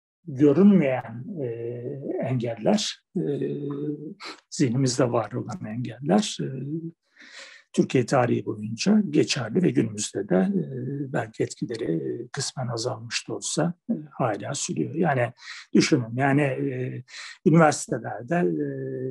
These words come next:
kadın öğretim üyesi sayısı, e, arttı biliyorsunuz, tartışılan konulardan bir tanesi.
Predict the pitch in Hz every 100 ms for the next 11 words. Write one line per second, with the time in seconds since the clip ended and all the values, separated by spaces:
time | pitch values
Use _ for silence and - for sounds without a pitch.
0 | 131 127 127 127 - 135 160 147 139 131
1 | - 135 113 110 - 170 160 - - 143
2 | 110 - 165 185 147 143 143 156 - -
3 | 180 - - 131 127 - 123 - 131 -
4 | - 135 110 123 113 107 131 156 160 -
5 | 117 120 - -